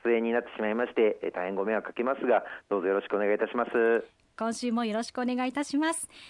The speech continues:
Speaker 2: さて、一月二十三日に二千二十三年の通常国会が召集されました。
Speaker 1: そうですね。
Speaker 2: はい、政府四演説を行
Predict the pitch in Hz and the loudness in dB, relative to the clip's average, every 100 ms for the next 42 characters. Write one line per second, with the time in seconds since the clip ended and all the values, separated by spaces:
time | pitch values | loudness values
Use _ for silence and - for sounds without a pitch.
0 | - - - 277 254 175 - 294 330 320 | -20 -18 -6 -4 -2 -4 -2 0 0 0
1 | 302 330 359 311 294 330 330 302 - 254 | 2 2 2 -2 0 0 2 2 2 2
2 | 277 - _ 202 196 254 214 196 285 262 | 2 -2 _ -4 0 0 0 0 0 0
3 | 196 - 294 302 277 202 160 - - 311 | -2 -2 2 4 4 0 -4 -6 -2 0
4 | 330 370 359 381 - 339 339 302 285 262 | 0 -2 0 -2 -2 -2 2 2 2 0
5 | 247 233 - 262 254 262 269 277 277 - | -2 -4 -2 -4 -2 -2 0 0 -2 -2
6 | 262 131 110 - 123 127 - _ - 185 | 0 2 0 0 0 0 -4 _ -10 -6
7 | 196 208 202 - 226 226 196 202 277 330 | -4 -4 -4 -4 -4 -4 -4 -2 0 2
8 | 339 320 302 285 277 | 0 -2 -2 -4 0